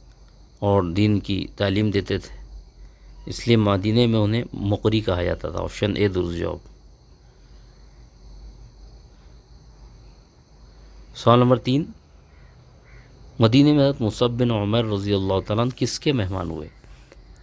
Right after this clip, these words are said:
ए, हज़रत मिक़दाद बिन असवद रज़ियल्लाहु तआला, बी, हज़रत साद बिन उबादा रज़ियल्लाहु तआला अन्हु,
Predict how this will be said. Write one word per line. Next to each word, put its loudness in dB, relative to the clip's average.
ए, 2
हज़रत -2
मिक़दाद 2
बिन -2
असवद -4
रज़ियल्लाहु -4
तआला, 0
बी, 6
हज़रत 2
साद 2
बिन 0
उबादा 2
रज़ियल्लाहु -2
तआला -4
अन्हु, -6